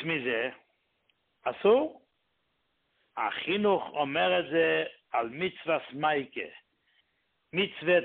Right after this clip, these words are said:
תוף קוף מם וו. כתוב בתורה בסוף, בפרשת כי תצא, "והוסיסו מכה לגגך",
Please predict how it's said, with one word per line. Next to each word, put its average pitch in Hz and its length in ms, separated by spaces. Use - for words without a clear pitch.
תוף 180 300
קוף 185 300
מם 160 480
וו. 147 280
כתוב - 300
בתורה 160 480
בסוף, 135 480
בפרשת 131 420
כי 110 300
תצא, 135 200
"והוסיסו 160 760
מכה 175 680
לגגך", 135 720